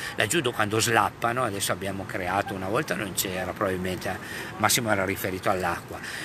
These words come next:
quando slappano la loro pappa, che i cani randagi non hanno pappa praticamente, è ben diverso da quando masticano le ossa, quando prendono una preda, ad esempio.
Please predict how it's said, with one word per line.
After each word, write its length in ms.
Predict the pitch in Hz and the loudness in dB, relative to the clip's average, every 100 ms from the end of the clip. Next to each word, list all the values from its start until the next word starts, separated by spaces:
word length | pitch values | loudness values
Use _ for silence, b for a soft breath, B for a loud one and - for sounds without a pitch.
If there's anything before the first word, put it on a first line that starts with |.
| B | B
quando 280 | - 127 120 | 4 6 6
slappano 1080 | 113 117 127 127 123 117 110 104 101 101 98 | 4 6 8 8 4 2 2 0 0 0 0
la 100 | 98 | 0
loro 220 | 101 107 | 2 2
pappa, 760 | 127 104 90 - 131 170 - - B B B B B | 2 2 0 4 6 6 4 -14 B B B B B
che 80 | - | -12
i 40 | 113 | -2
cani 260 | 117 110 | 0 2
randagi 400 | 92 90 120 98 | 0 2 2 2
non 140 | 85 92 | -2 -2
hanno 160 | 95 - | -4 -4
pappa 380 | 82 80 90 | -6 -6 -8
praticamente, 1000 | - 95 95 107 180 120 92 92 156 190 - B | -10 -10 -8 -6 -4 -4 -4 2 6 6 4 B
è 80 | - | -2
ben 180 | 117 131 | 2 2
diverso 360 | 185 131 113 185 | 4 6 6 6
da 100 | 151 | 4
quando 260 | 101 104 | 2 -2
masticano 480 | 110 95 - 110 98 | 0 0 0 -2 -4
le 100 | 85 | -4
ossa, 420 | 87 117 - - | -2 0 0 0
quando 280 | 87 98 95 | -2 -2 0
prendono 400 | 87 107 104 95 | 2 2 2 -2
una 140 | 95 | -2
preda, 480 | 92 101 113 101 - | -2 2 2 2 -2
ad 100 | - | -8
esempio. 460 | - - - - | -10 -10 -10 -12